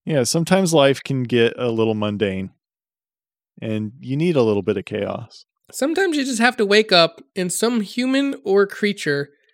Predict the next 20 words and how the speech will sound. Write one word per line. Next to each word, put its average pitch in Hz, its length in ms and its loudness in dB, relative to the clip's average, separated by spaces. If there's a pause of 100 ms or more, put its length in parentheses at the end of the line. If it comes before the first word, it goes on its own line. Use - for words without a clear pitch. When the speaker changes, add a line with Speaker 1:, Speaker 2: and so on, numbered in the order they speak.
(380)
Speaker 2:
has 160 340 -2
vomited 202 560 4
Speaker 1:
<laughs> - 0 -
Speaker 2:
on 190 160 2
your 165 120 0
feet, - 340 -6 (340)
right? 240 280 4
Like, 214 400 2 (640)
you 269 120 -4
can't 330 260 -4
go 214 260 6
through 202 100 8
Speaker 1:
Um, 196 60 6
Speaker 2:
life 190 300 2
<laughs> - 0 -
and 226 200 0
not, 247 340 2 (1000)
not 233 200 4
having 233 260 4
Speaker 1:
can 165 60 6